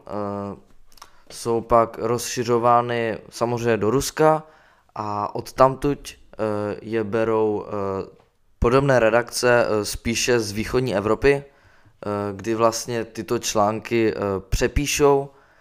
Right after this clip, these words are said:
jako zdroj uvedou právě ty ruské noviny nebo weby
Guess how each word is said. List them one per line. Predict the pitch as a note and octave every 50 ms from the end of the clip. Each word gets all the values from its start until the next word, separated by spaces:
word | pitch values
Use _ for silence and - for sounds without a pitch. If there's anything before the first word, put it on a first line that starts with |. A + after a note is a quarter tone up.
| _ _ _ -
jako | A2+ A#2 A2+ - B2 A#2
zdroj | G#2 G2+ F#2 A2 A#2 A#2+ A2+
uvedou | - A2+ A2 A#2 A2+ A#2 A2+
právě | - - A2+ G#2+ A2+ A#2 B2 A#2+ A#2
ty | A#2 - - A2 G#2+ G#2+ G#2+ G#2 G2 - - -
ruské | - G2+ A2 A#2 A#2 A2 - - B2 A#2
noviny | A2 A2 G#2+ G#2+ A#2+ A#2 A#2 A#2+ A#2 A2+
nebo | A2+ G#2+ G#2 G#2 A2 G2+
weby | G#2 A2 G#2+ G#2+ B2 B2+ B2+ B2